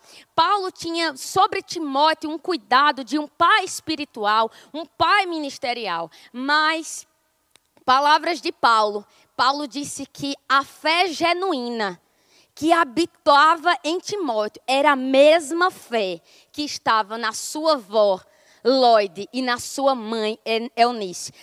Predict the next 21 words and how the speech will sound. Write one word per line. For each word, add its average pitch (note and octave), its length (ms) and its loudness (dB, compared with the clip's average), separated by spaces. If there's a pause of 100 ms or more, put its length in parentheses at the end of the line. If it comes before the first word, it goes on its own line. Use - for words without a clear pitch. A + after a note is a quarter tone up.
(140)
Você A3+ 280 -4
pode B3 280 -2
ver A#3 120 -2
esse A#3+ 200 -4
texto A#3 400 -4
lá A#3 120 2
em C4 60 -6
segunda B3+ 460 -6
Timóteo, A3 560 -2 (240)
capítulo B3+ 540 -2
um, B3+ 100 -4
versículo C4+ 500 -2
cinco. G3 380 -10
Você D#4 240 -4
anota E4 580 2
e C#4 80 -10
mais D4 240 -2
na C#4+ 160 0
frente C4+ 320 -8
você C#4+ 320 -6
abre. E3 360 -4